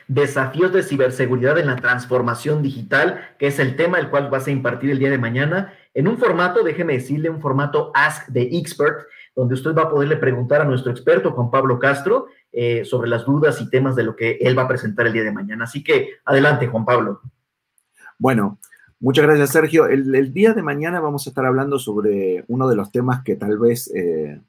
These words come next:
Speaker 2: son, eh, más llamativos, más amplios y más confusos que hay hoy en día, que es el tema de la transformación digital. Si ya hablamos de la transformación digital solamente, ya estamos hablando de distintos desafíos. Incluso, eh, a la hora de definir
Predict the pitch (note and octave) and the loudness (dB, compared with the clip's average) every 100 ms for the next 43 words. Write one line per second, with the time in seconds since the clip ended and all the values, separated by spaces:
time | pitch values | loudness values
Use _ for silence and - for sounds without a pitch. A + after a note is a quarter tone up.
0 | _ - G#2+ G#2+ G#2 G2 G2 G2+ F#2+ F2+ | _ -6 -4 -2 0 -2 -4 -6 -6 -6
1 | F#2+ A#2+ B2+ C3 - G#2 G#2+ A2+ G#2+ C3+ | 0 2 2 -2 -8 -6 -2 -2 2 4
2 | C#3+ C#3 B2+ A#2 B2 C3+ C#3+ C3 C#3+ C3 | 6 6 4 0 2 2 0 0 2 2
3 | A#2 A2+ A2 A#2 G#2 G#2 B2 - G#2 A2 | 2 -2 -2 -4 -4 -4 -4 -4 -6 -2
4 | G#2+ A2 G#2+ G2+ G#2 C3 A2+ F#2+ F#2+ G#2 | 0 2 2 0 0 0 0 -4 -4 -2
5 | A2 G2+ F#2+ G2 - F2 E2+ F#2+ F#2 - | -2 -4 -6 -8 -8 -6 -6 -6 -6 -8
6 | - C#2+ - _ - - - - A2+ D3+ | -6 -6 -8 _ -20 -16 -6 0 4 6
7 | E3 D#3+ C#3+ B2 B2 A2+ A#2+ A2+ C#3+ C3+ | 6 6 6 4 2 2 2 2 2 2
8 | C3 A2 C3+ B2+ B2+ A2+ C#3 D3+ C#3+ B2 | 0 0 0 0 0 0 -2 0 0 2
9 | A#2+ A2+ B2 A#2+ A2 A2+ B2 A2+ G#2+ A2 | 2 0 -2 -2 -2 -2 0 0 0 2
10 | G#2+ G#2 - C3+ B2+ G#2+ G2+ F#2+ G2 C2+ | 0 -2 -2 -2 0 0 -2 -4 -6 -8
11 | B1+ - _ _ _ - G2+ A2 C3 - | -12 -16 _ _ _ -8 -2 4 4 6
12 | A#2+ G#2 G2 - G#2+ G2+ G2 G2 G#2+ G#2 | 4 4 0 -2 -2 0 0 -2 0 2
13 | B2+ B2 A#2 A2+ G#2+ - G#2+ C#3 F3 G#2+ | 4 4 2 2 0 0 -2 0 2 0